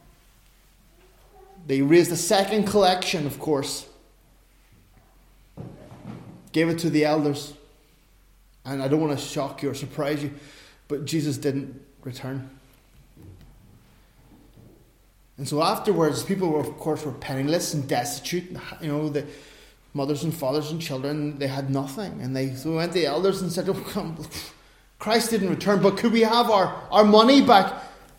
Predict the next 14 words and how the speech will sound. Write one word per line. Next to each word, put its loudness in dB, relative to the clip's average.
"No, -8
that, -2
that -4
belongs -4
to -12
Christ. -10
That's -2
Christ's -8
money 0
now. -2
You -4
can't -8
touch -8
it." -10